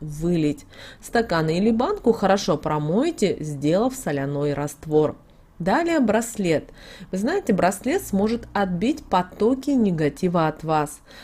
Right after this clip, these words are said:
А чтобы заговорить его на защиту, нужно взять салфетку красного цвета, положить на нее браслет – зажечь свечу любого цвета и воском вокруг браслета сделать круг,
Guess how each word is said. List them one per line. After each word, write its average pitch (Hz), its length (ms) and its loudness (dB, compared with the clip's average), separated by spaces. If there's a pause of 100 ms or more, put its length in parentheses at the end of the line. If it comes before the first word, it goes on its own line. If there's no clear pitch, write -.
(140)
А 170 120 -2
чтобы 175 300 -2
заговорить 170 640 2
его 156 160 0
на 151 160 0
защиту, 208 540 2
нужно 190 360 2
взять 160 380 -2
салфетку 254 720 -2
красного 202 640 -2
цвета, 269 640 0 (320)
положить 277 520 2
на 160 60 -2
нее 151 260 2
браслет – 180 720 -2 (420)
зажечь 214 680 2
свечу 233 440 0
любого 185 440 0
цвета 392 420 0
и 220 220 2
воском 180 640 0
вокруг 190 340 2
браслета 202 640 2
сделать 170 480 0
круг, - 360 -2